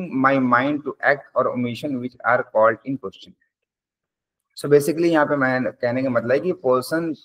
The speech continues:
जो नेबर का मतलब होता है, वो एक person होता है जो closely affect होता है, ठीक है। मतलब कहने का मतलब ये है कि हमारे, हमारे एक्ट से हमारे आसपास के लोग यहाँ पे, ठीक है,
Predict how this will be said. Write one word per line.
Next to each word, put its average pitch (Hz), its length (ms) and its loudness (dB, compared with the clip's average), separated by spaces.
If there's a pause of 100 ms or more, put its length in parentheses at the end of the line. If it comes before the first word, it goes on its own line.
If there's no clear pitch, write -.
(180)
जो 117 140 -2
नेबर 131 340 2
का 143 120 0
मतलब 113 320 0
होता 104 360 0
है, 135 80 4
वो 135 360 -2
एक 127 100 -6 (100)
person 117 320 2
होता 104 340 -2
है 139 220 -4 (420)
जो 190 460 8 (420)
closely 160 720 0
affect 151 480 -2
होता 101 260 -2
है, 98 80 -10 (760)
ठीक 131 200 -2
है। 120 240 -2 (180)
मतलब 123 280 0
कहने 147 300 0
का 156 80 2
मतलब 143 320 0
ये 135 200 0
है 175 220 2 (520)
कि 190 320 4 (300)
हमारे, 160 600 6 (300)
हमारे 151 460 2 (100)
एक्ट 165 180 -2
से 214 200 0
हमारे 156 420 0 (400)
आसपास 156 600 4
के 147 120 -2
लोग 117 320 -6
यहाँ 101 200 -10
पे, - 140 -20 (540)
ठीक 147 160 -8
है, - 160 -4